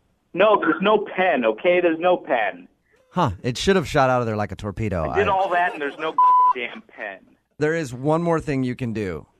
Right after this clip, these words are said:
Speaker 2: to get the pin out
Speaker 1: Oh,
Speaker 2: of you.
Speaker 1: Pete's sake, no.
Speaker 2: Just hear me out. I'm just gonna need you to reach up there and grab it.
Speaker 1: Damn.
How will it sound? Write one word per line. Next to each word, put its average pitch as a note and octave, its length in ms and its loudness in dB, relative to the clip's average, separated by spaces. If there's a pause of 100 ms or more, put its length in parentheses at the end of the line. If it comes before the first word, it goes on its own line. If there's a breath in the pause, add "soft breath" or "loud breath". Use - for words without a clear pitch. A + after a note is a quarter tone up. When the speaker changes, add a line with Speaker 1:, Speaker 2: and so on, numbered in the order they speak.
Speaker 2:
to A2 100 -12
get F#2+ 160 -8
the G2 80 -12
pin G#2 180 -4
out F2+ 180 0
Speaker 1:
Oh, E2+ 40 -2
Speaker 2:
of D2 80 -10
you. - 80 -16 (140)
Speaker 1:
Pete's F#3+ 240 -8
sake, - 200 -2
no. F#3+ 380 2
Speaker 2:
Just G#2+ 140 -10
hear C#3 120 -4
me D#3 120 -2
out. G#2+ 200 -4 (240)
I'm A#2+ 140 -4
just G2+ 120 -10
gonna B2+ 140 -2
need B2 220 -2
you B2+ 60 -6
to A#2+ 80 -2
reach C3 360 -4
up C3 200 -2
there A2+ 180 0
and F#2+ 160 -4
grab F2+ 320 -2
it. - 240 -14 (1500)
Speaker 1:
Damn. F2+ 180 -10